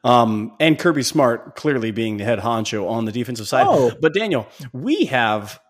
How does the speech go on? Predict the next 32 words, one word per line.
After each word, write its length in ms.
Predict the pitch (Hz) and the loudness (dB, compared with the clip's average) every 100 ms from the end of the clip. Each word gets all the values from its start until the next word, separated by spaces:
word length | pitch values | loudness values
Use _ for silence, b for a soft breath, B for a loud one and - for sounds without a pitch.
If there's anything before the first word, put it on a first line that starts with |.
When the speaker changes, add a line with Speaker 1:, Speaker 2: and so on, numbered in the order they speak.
| - | -4
Speaker 1:
incredible 500 | 127 117 196 190 147 | -4 -2 -2 -2 -2
coaching. 500 | - 139 - 113 120 | 0 -2 -2 -4 -4
We 100 | 131 | -2
have 120 | 131 | -2
incredible 400 | 123 156 160 139 | -4 -6 -8 -12
talent. 480 | - - 160 131 - | -10 -6 -2 -4 -2
And 240 | 135 120 | -4 -4
this 340 | 120 190 - - | -4 -4 -2 -4
year, 280 | 120 107 123 | -4 -2 0
I 40 | |
remember 380 | 139 147 139 123 | 0 -2 -2 -6
last 540 | 107 117 139 175 - 131 | -6 -8 -4 -6 -6 -4
year, 120 | 127 | -4
we 140 | 127 | -4
did 180 | 147 131 | -4 -6
a 140 | 117 | -8
couple 260 | - 160 135 | -8 -6 -6
of 160 | 98 101 | -8 -4
double 260 | 139 139 | -2 -2
high 200 | 127 120 | -2 -2
safety 520 | 110 - 139 120 123 | -2 -4 -6 -6 -8
looks 520 | 101 98 92 - - - B B - | -8 -8 -8 -8 -8 -10 B B 0
in 160 | 131 | 0
the 60 | 113 | 0
secondary 540 | - 120 117 104 101 | 0 -2 -2 -6 -6
with 260 | 101 123 120 | -6 -8 -8
injuries 500 | - 123 113 117 110 | -6 -4 -2 -4 -4
and 200 | 113 117 | -6 -6
with 180 | 117 113 | -6 -8
Dan 320 | 107 117 113 110 B B B | -8 -6 -4 -8 B B B
Jackson 360 | 120 120 - 117 | -4 -4 -4 -12
coming 320 | - 110 | -10 -8